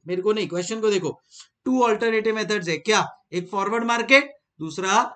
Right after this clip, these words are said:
करेंसी ऑप्शन कॉन्ट्रैक्ट। समझे? फॉरवर्ड मार्केट तो मतलब लेजिट दो सेकंड में हो जाएगा अपना, दो सेकंड में फॉरवर्ड मार्केट हो जाएगा। चलो आओ कर ही लेते हैं। So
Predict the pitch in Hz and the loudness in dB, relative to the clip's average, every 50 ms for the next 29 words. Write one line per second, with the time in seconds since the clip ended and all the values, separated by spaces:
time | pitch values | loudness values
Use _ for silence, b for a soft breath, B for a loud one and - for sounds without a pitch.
0 | - _ - 190 202 214 214 - - 220 202 185 175 - - - 233 254 311 392 | -18 _ -6 -4 -2 -2 -2 -4 -4 -4 -2 -2 -2 -4 -4 -2 0 0 0 -2
1 | - - 156 123 113 110 - - 143 135 117 - _ _ _ - _ _ _ _ | -6 -12 -16 -18 -18 -16 -12 -8 -8 -8 -8 -10 _ _ _ -20 _ _ _ _
2 | _ _ _ _ _ _ _ _ _ _ _ _ _ _ _ - - 185 190 196 | _ _ _ _ _ _ _ _ _ _ _ _ _ _ _ -12 -8 -6 0 2
3 | 220 247 269 269 B B B B _ _ - 233 233 240 254 269 294 311 294 277 | 2 2 2 0 B B B B _ _ -6 -2 0 2 4 4 4 2 2 4
4 | 277 262 254 254 254 277 269 262 - 262 262 254 254 254 240 233 208 208 208 170 | 4 4 4 4 2 0 0 0 0 0 0 2 0 -2 0 2 2 2 2 4
5 | 254 269 269 - - - 220 240 247 247 262 220 240 240 - 240 240 226 226 226 | 2 0 0 0 2 4 4 4 6 2 0 -4 -2 -2 -2 0 0 2 2 2
6 | 220 240 214 226 214 233 226 226 226 226 233 240 - _ _ _ _ _ _ _ | 2 2 2 0 0 0 -2 -4 -4 -8 -8 -8 -10 _ _ _ _ _ _ _
7 | 143 175 196 220 233 233 226 214 185 - 220 220 220 226 233 220 226 208 208 208 | 0 4 6 6 6 4 0 -4 -4 -2 -2 -2 -2 -4 -6 -4 -4 -4 -2 -2
8 | 220 220 214 214 208 214 226 220 220 214 214 220 214 220 220 220 220 214 220 220 | -2 -2 -2 -2 -2 -2 0 2 2 2 2 2 -2 -2 -4 -4 0 0 2 2
9 | 220 214 214 220 214 214 226 220 220 214 233 233 233 _ _ _ _ _ _ _ | 2 0 0 -2 -2 0 2 2 0 0 0 -6 -10 _ _ _ _ _ _ _
10 | _ _ _ _ _ _ _ _ _ _ _ _ _ _ _ - - - 190 190 | _ _ _ _ _ _ _ _ _ _ _ _ _ _ _ -20 -10 -4 -2 -2
11 | 208 | -2